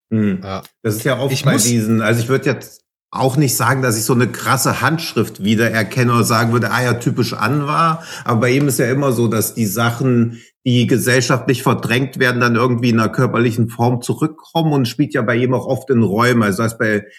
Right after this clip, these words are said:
Speaker 1: im Pettigrew hast du das Dorf, bei Seven Slaves hast du dieses Haus, also immer beengte Räume. Bei Grave Torture sind die Leute im wahrsten Sinne des Wortes lebendig begraben in einem Sarg.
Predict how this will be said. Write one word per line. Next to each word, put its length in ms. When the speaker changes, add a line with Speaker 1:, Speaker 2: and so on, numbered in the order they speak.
Speaker 1:
im 120
Pettigrew 400
hast 220
du 40
das 240
Dorf, 360
bei 120
Seven 260
Slaves 300
hast 180
du 40
dieses 280
Haus, 200
also 180
immer 180
beengte 640
Räume. 240
Bei 160
Grave 440
Torture 600
sind 120
die 60
Leute 280
im 80
wahrsten 280
Sinne 60
des 120
Wortes 260
lebendig 460
begraben 520
in 100
einem 140
Sarg. 520